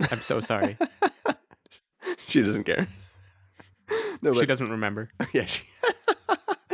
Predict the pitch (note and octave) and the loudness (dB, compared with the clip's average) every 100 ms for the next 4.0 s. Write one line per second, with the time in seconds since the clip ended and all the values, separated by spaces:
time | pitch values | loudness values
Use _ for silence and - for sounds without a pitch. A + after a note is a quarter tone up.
0 | G#4+ G#4+ F4 - C3+ A2+ A2+ C3 B2+ G#2+ | 2 2 -2 0 4 4 4 4 2 -2
1 | - - - - - - - - - _ | -4 -6 -8 -12 -14 -14 -18 -20 -20 _
2 | _ _ _ - - - - - C3+ C#3+ | _ _ _ -16 -14 -14 -20 -16 0 2
3 | B2 A2 A#2+ A#2+ - - C#3 - A#2 | 2 2 -2 -2 -2 0 -2 2 0